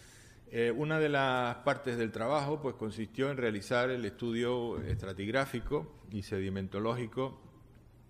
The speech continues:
de los cortes que ofrecía el terreno. Fundamentalmente aprovechamos el corte de los acantilados y las propias incisiones de,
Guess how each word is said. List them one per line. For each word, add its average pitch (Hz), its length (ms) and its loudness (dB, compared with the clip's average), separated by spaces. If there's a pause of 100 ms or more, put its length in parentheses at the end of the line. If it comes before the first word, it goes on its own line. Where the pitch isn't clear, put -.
(200)
de 120 440 0
los 95 380 -2
cortes - 420 2
que 107 120 0
ofrecía 92 720 -2
el 87 240 -8
terreno. 131 500 -2
Fundamentalmente 92 880 -6
aprovechamos 87 640 -4 (680)
el 87 380 -2
corte 95 360 -2
de 82 120 -8
los 82 180 -8
acantilados 107 840 0
y 98 60 -8
las 87 160 -6
propias 92 380 -4
incisiones 85 680 -8
de, 80 360 -10